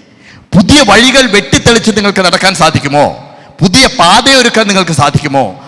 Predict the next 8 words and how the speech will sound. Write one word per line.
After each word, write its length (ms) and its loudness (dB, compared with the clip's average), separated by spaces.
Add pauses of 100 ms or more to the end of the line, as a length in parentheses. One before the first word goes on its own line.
അതാണ് 340 -2
നിങ്ങൾ 140 -4
ചോദിക്കേണ്ട, 480 -6
സ്വയം 280 -8
ചോദിക്കേണ്ട 400 -4
ചോദ്യം. 300 -8 (1500)
ഖലീൽ 260 0
ജിബ്രാന്റെ, 640 -2